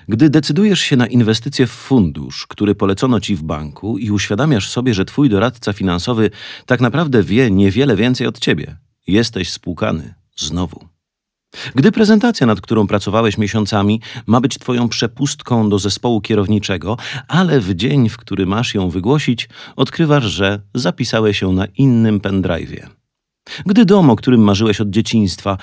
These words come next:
w końcu jest na sprzedaż, ale bank odrzuca twój wniosek o kredyt. Gdy właśnie odnowiłeś kontakt z dawnym znajomym tylko po to, by się dowiedzieć, że zostało mu sześć miesięcy życia.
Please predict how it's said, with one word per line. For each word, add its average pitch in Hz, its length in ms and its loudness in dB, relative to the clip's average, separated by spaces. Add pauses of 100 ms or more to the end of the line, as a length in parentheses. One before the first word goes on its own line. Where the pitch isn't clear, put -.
(120)
w - 80 -16
końcu 151 300 0
jest 135 260 0
na 123 120 2
sprzedaż, 107 600 -4 (300)
ale 135 200 4
bank 131 360 0
odrzuca 107 540 0
twój 95 260 -4
wniosek 92 400 -4
o - 60 -8
kredyt. - 520 -12 (720)
Gdy 123 200 4
właśnie 147 400 2
odnowiłeś 117 460 2
kontakt 98 560 -2
z 78 120 -8
dawnym 95 380 0
znajomym 92 520 -2 (300)
tylko 151 360 2
po 143 220 0
to, 127 140 -2
by 95 120 -2
się 101 120 -4
dowiedzieć, 101 520 -4 (260)
że 104 180 0
zostało 107 380 -2
mu 98 120 2
sześć - 380 -2
miesięcy 98 420 -4
życia. 87 400 -8